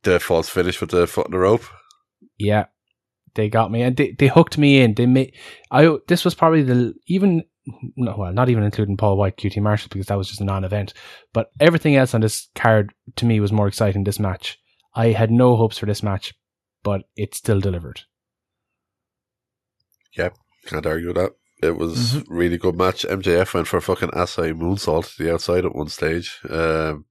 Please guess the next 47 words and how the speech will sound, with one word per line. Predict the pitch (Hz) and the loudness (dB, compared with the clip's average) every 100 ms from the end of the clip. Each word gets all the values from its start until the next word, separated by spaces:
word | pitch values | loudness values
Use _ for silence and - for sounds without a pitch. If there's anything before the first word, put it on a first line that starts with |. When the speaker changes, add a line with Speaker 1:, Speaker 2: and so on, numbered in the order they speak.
| _ _ - - - - _ _ _ _ | _ _ -20 -20 -20 -20 _ _ _ _
Speaker 1:
nice | 101 127 | -4 -4
recovery. | 107 - 127 120 82 _ | -4 -2 -2 -2 -6 _
Kind | 107 | -6
of | 101 | -6
didn't | - 120 117 | -4 -6 -6
stick | - - 127 | -12 -6 -6
the | - | -2
landing | 104 110 90 | -4 -2 -6
fully | - - 101 113 | -6 -4 -2 0
on | 113 | -2
his | 113 | -4
feet, | - 113 123 - | -6 -6 -6 -8
but | - 92 | -12 -6
done | 95 | -4
a | |
nice | 95 98 | -2 -2
little | 117 | 0
Speaker 2:
Mm-hmm. | 113 | 0
Speaker 1:
slide | 131 117 90 90 | -2 0 0 2
out | 92 | 0
of | 98 | 0
it | |
and | 107 | -6
stuff. | - 117 110 104 | -4 -4 -4 -10
Was | 101 | -6
a | |
nice | 101 - | -6 -6
little | - 110 | -8 -8
touch. | 107 104 - - _ _ - | -6 -6 -8 -20 _ _ -10
Um, | 85 85 82 - - | -8 -6 -10 -14 -8
yeah, | 95 117 104 _ | -4 -4 -6 _
Speaker 2:
And | - 101 98 | -8 -6 -6
Speaker 1:
really | - 101 101 | -6 -4 -4
good | 92 | 2
Speaker 2:
fair | - | 2
Speaker 1:
match. | 101 | 4
Speaker 2:
play | 127 | 2
to | 123 127 | 0 2
A | |
E | 123 | 2
W | 120 120 120 117 | 4 2 2 -2
for | - 117 | -2 -2
bringing | 117 120 120 | 2 2 2
in | 120 | 2
V | 113 123 | 2 2
A | 120 113 | 4 4
R. | 110 165 | 2 0